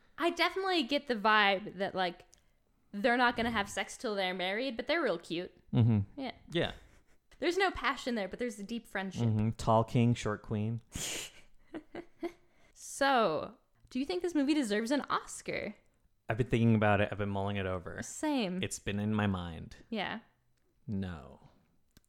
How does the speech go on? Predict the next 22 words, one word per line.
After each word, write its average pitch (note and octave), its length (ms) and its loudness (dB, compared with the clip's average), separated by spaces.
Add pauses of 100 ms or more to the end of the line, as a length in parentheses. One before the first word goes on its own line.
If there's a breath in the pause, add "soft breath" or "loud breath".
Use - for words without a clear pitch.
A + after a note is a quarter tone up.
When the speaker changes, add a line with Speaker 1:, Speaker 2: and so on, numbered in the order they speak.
(200)
Speaker 1:
Tell D#4 200 -8
me D#4+ 140 -4
your D4+ 120 -2
reasoning. G#3+ 440 -6 (500)
Speaker 2:
Um, G#2 600 0 (920 soft breath)
I A#2+ 80 0
think D3+ 120 -2
this D#3 120 -4
movie's C3 240 0
great. B2+ 440 0
I C3 40 -2
think E3 100 4
it's D#3 100 -2
a A#2+ 40 -4
lot G2+ 260 2
of - 60 -4
fun. F2+ 400 -10
I C3+ 60 4
think F3 120 2
it's A3 80 2
Speaker 1:
Yeah. - 120 0
Speaker 2:
possibly F#3 720 0